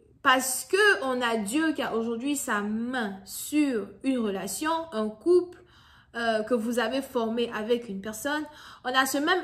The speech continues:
ennemi-là, spirituel, qui est toujours aux aguets, qui essaye encore de venir dévorer votre bénédiction,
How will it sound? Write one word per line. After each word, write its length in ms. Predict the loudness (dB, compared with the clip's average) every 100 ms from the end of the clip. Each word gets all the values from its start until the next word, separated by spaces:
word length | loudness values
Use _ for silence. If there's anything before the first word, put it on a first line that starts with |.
| 0
ennemi-là, 960 | -2 0 -2 0 0 0 -2 -2 -2 -2 -6 -14
spirituel, 1080 | -14 -8 -4 -4 -6 -6 -2 2 2 -2 -6 -10
qui 240 | -4 0
est 180 | 0 -2
toujours 680 | -6 -6 -4 2 4 4 2
aux 200 | 2 2
aguets, 580 | -2 -2 -4 -2 -4 -4
qui 200 | -4 -2
essaye 320 | -2 -2 -2
encore 300 | -2 -2 -4
de 80 | -4
venir 300 | -4 -4 -4
dévorer 680 | 0 2 2 2 2 4 2
votre 180 | 0 -2
bénédiction, 540 | -4 -6 -8 -8 2